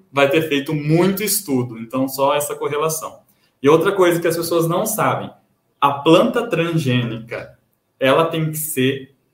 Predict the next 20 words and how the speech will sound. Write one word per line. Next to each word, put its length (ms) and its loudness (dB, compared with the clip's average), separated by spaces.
noventa 500 2
e 40 -2
nove 360 2
vírgula 300 0
nove 440 0
por 120 -2
cento 300 -4
idêntica 800 -2
à 120 -2
sua 380 0
planta 680 0
não 580 2
transgênica, 560 -2
à 40 -6
sua 140 0
versão 320 2
não 180 2
transgênica. 540 -4
Por 120 0
exemplo, 520 -4